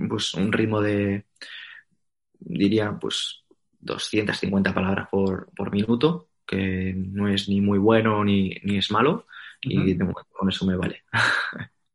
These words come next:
Speaker 2: Muy bien. Yo no sé, yo tampoco, si es mucho o poco. No, no, no me he medido nunca cuánto mide la, o sea, cuánto, cuántas palabras leo. En este sentido, quería compartir contigo otra herramienta que me gusta mucho. Eh,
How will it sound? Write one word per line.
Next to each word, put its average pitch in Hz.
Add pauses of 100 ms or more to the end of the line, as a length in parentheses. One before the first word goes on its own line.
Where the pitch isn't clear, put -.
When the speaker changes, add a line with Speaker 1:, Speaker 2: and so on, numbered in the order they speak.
(180)
Speaker 2:
Muy 120
bien. 117
Yo 135
no 160
sé, 151
yo 135
tampoco, 117
si -
es 123
mucho 127
o -
poco. 107
No, 117
no, 123
no 123
me 151
he 143
medido 131
nunca 123
cuánto 107
mide 123
la, 101
o -
sea, 120
cuánto, 113 (300)
cuántas 123
palabras 113
leo. 107 (680)
En 123
este 139
sentido, 165
quería 135
compartir 143
contigo 135
otra 131
herramienta 117
que 110
me 107
gusta 113
mucho. 139
Eh, 104